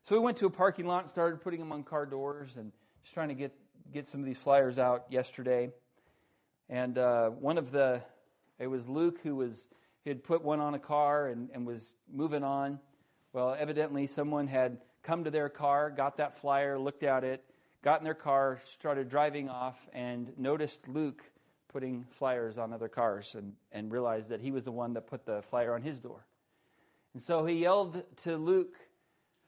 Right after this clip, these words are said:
"I don't need God," and drove off. How sad.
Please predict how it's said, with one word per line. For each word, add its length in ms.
"I 240
don't 360
need 460
God," 560
and 80
drove 240
off. 420
How 140
sad. 360